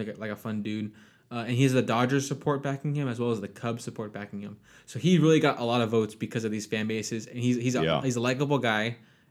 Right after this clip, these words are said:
Speaker 1: and he has a big lefty swing, you know, and he has two different fan bases that really like him.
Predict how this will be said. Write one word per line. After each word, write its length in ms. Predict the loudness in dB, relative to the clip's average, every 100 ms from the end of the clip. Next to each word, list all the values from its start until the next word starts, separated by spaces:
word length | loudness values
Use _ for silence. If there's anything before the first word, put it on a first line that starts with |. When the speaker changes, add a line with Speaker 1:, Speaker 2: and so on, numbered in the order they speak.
| _ _ -8
Speaker 1:
and 420 | -4 -4 -4 -4
he 200 | -6 -6 -6
has 140 | -6
a 80 | -6
big 320 | -6 -2 0
lefty 280 | 0 0 -2
swing, 460 | -2 -2 -2 -2 -6
you 80 |
know, 240 | -6 -6 -8 -8
and 260 | -6 -6
he 360 | -8 -6 -4 -6
has 260 | -8 -8 -6
two 140 | 0 0
different 220 | 0 -4
fan 120 | -4
bases 220 | -4 -6
that 100 | -6
really 140 | -6 -6
like 200 | -6 -8
him. 200 | -14